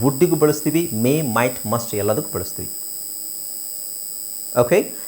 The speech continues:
And ಇಲ್ಲಿ ಒಂದು ರೂಲ್ ಏನಂತ ಹೇಳಿದ್ರೆ, ನಾನು ನಿಮಗೆ ಎಷ್ಟು ದಿನ ವಿ ತ್ರೀ ಅಂತ ಹೇಳ್ಕೊಟ್ಟಿರ್ಲಿಲ್ಲ, ವಿ ಒನ್, ವಿ ಟು, ವಿ ತ್ರೀ.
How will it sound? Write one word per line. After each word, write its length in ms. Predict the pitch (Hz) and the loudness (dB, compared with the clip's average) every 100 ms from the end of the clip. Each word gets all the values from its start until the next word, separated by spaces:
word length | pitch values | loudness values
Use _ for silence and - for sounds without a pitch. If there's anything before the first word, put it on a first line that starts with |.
| - | -4
And 260 | - 185 208 | 2 2 4
ಇಲ್ಲಿ 280 | 277 247 | 4 4
ಒಂದು 360 | 262 220 202 208 | 4 4 6 6
ರೂಲ್ 240 | 233 311 | 6 4
ಏನಂತ 280 | 240 202 185 | 4 4 2
ಹೇಳಿದ್ರೆ, 540 | 156 123 123 - - - - - | 2 2 4 4 2 -10 -14 0
ನಾನು 180 | 190 247 | 4 4
ನಿಮಗೆ 180 | 233 233 | 6 6
ಎಷ್ಟು 240 | 226 220 | 4 4
ದಿನ 120 | 214 226 220 | 2 4 2
ವಿ 440 | 147 180 247 240 - | 2 2 2 0 4
ತ್ರೀ 300 | 185 254 262 | 6 8 6
ಅಂತ 120 | - | 6
ಹೇಳ್ಕೊಟ್ಟಿರ್ಲಿಲ್ಲ, 600 | 156 190 139 123 117 113 | 6 6 4 2 4 6
ವಿ 280 | 113 127 190 | 6 6 6
ಒನ್, 320 | 190 208 170 | 6 4 2
ವಿ 240 | 135 160 - | 2 0 0
ಟು, 80 | 196 | 0
ವಿ 240 | 123 147 | 4 4
ತ್ರೀ. 460 | 151 104 101 165 | 4 0 0 -2